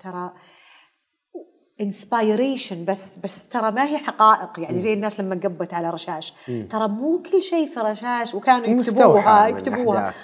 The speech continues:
Speaker 1: مستوحى. فدائما في الدراما في تمليح شوي، في ملح وفلفل. فترى
Speaker 2: مم.
Speaker 1: ما هو، لا، كيف تقولوا إنه جدة كان فيها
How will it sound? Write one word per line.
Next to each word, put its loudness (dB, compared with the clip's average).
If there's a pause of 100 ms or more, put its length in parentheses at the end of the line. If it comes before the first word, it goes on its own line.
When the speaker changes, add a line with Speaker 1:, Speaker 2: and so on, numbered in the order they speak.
(160)
Speaker 1:
مستوحى. 2 (280)
فدائما 0
في -10
الدراما -2
في 0
تمليح -4
شوي، -6
في -4
ملح -6
وفلفل. -10
فترى -6
Speaker 2:
مم. 0
Speaker 1:
ما 0
هو، -4 (280)
لا، -4
كيف -8
تقولوا -10
إنه -8
جدة -10
كان -12
فيها -8